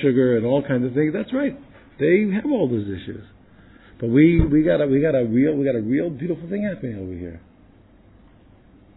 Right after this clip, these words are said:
Kadosh Baruch Hu told us we're gonna behave a certain way no matter what. We're just not gonna, we're not gonna do those things. And not only, we, not only, we, not only are we gonna not, uh, not do the negatives, we're gonna be doing very positive things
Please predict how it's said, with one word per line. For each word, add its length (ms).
Kadosh 140
Baruch 140
Hu 80
told 220
us 60
we're 160
gonna 120
behave 260
a 40
certain 180
way 80
no 100
matter 220
what. 220
We're 80
just 120
not 140
gonna, 200
we're 100
not 140
gonna 140
do 140
those 180
things. 200
And 140
not 240
only, 160
we, 140
not 200
only, 160
we, 160
not 200
only 160
are 20
we 60
gonna 360
not, 380
uh, 240
not 220
do 120
the 80
negatives, 380
we're 60
gonna 120
be 60
doing 180
very 140
positive 460
things 160